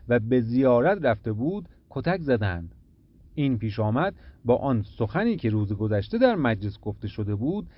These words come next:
تهرانیان را بشورانید. انجمنها دست به هم داده چنین نهادند که روز آدینه بازارها باز نشود و همگی آزادی خواهان با هر گونه افزار جنگ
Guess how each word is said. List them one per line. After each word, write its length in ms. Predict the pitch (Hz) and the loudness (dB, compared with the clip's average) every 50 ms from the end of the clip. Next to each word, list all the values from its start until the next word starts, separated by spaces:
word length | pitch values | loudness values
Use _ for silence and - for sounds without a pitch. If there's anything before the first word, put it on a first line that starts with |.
| - - - - | -20 -20 -12 -6
تهرانیان 800 | - 123 107 92 101 113 117 117 117 113 113 113 120 131 160 180 | -4 -4 -2 0 2 4 4 4 4 2 2 2 2 2 0 0
را 300 | 170 175 170 170 170 165 165 - - - - - - - | 0 0 2 2 0 -2 -4 -10 -18 -20 -20 -16 -10 -8
بشورانید. 720 | 113 107 - - 110 107 101 104 92 90 87 85 80 80 - - _ _ _ - - - _ _ - | -6 -6 -6 -6 -4 -2 -2 -2 -2 -2 -4 -6 -8 -10 -16 -20 _ _ _ -20 -20 -20 _ _ -4
انجمنها 720 | - 120 117 113 104 117 113 113 110 107 101 110 117 107 101 | 0 0 0 2 2 2 2 2 2 0 2 2 2 2 2
دست 500 | 98 110 110 107 104 98 - - - - | 2 2 4 4 4 2 0 -4 -8 -12
به 80 | 95 | -10
هم 260 | 85 92 117 156 202 | -6 -4 -4 -4 -2
داده 500 | 202 202 190 170 143 139 135 127 120 113 - - - - - - _ | 0 2 2 2 2 2 0 0 -2 -4 -6 -12 -20 -20 -20 -20 _
چنین 400 | - - 147 190 240 247 240 208 | -6 -4 0 2 2 2 2 2
نهادند 600 | 160 135 127 120 110 110 107 101 101 98 95 - | 0 0 0 0 0 0 0 0 0 -2 -2 -4
که 120 | - 113 | -4 -4
روز 260 | 113 135 139 131 107 113 113 - - | -2 -2 -2 -2 -2 -2 -4 -2 -2
آدینه 640 | 120 117 117 117 110 123 131 131 147 170 214 240 240 - - - - - - | 0 0 0 0 0 0 0 0 0 -2 -2 -4 -6 -6 -12 -20 -20 -8 0
بازارها 640 | 117 120 120 120 117 110 117 110 107 98 101 127 139 | 4 4 6 6 4 4 2 2 0 2 2 2 2
باز 520 | 113 104 101 110 123 143 151 160 156 123 117 | 2 2 2 4 4 4 4 4 2 0 -2
نشود 540 | 117 123 123 110 - 101 92 95 92 - - - - - - - - - _ | -2 -2 -2 -2 -4 -4 -4 -4 -8 -10 -14 -18 -20 -20 -20 -20 -20 -18 _
و 140 | - 120 131 | -2 0 0
همگی 580 | 113 110 123 135 147 156 151 143 139 190 240 285 | 0 0 -2 -2 0 0 -2 -2 -2 0 2 4
آزادی 520 | 285 262 233 180 151 139 127 110 110 107 | 4 4 4 4 4 2 2 2 0 -4
خواهان 440 | 98 - 104 98 87 87 87 90 87 - - - _ _ - | -4 -4 -6 -4 -4 -6 -8 -8 -12 -14 -20 -20 _ _ 0
با 180 | 117 120 123 117 | 2 4 4 4
هر 320 | 107 110 131 180 220 247 | 2 0 0 0 0 0
گونه 280 | 226 254 285 285 269 262 | -2 -2 0 0 0 2
افزار 580 | 226 202 170 139 135 131 143 135 123 110 107 | 2 0 0 -2 0 2 4 4 6 4 2
جنگ 480 | 101 98 117 117 123 143 165 185 185 | 0 0 0 0 2 0 -2 -4 -6